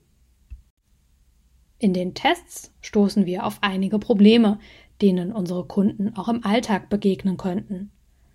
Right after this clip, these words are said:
Zum Beispiel kann es passieren, dass ein Reinigungsroboter während der Arbeit plötzlich stehen bleibt. Durch Analyse des Datenfeedbacks können wir die Ursache ermitteln, etwa übermäßige Steigung,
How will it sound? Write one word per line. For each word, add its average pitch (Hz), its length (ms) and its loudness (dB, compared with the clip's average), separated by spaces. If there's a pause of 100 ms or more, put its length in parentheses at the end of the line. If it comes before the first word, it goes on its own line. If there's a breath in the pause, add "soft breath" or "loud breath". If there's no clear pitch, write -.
(160)
Zum 190 200 -2
Beispiel 208 400 2
kann 196 180 -2
es 202 100 -2
passieren, 226 580 0 (200 loud breath)
dass - 180 -10
ein 196 200 -4
Reinigungsroboter 208 1200 0
während 180 320 -6
der 208 120 -2
Arbeit 190 380 -6
plötzlich 202 400 -4
stehen 220 340 4
bleibt. 196 440 -2 (500)
Durch 180 340 -8
Analyse 196 560 0
des 170 240 -10
Datenfeedbacks 208 960 -2
können 185 320 -4
wir 180 140 -4
die 233 140 -4
Ursache 208 560 0
ermitteln, 190 640 -4 (320 soft breath)
etwa 185 480 -10
übermäßige 190 640 -6
Steigung, 208 560 2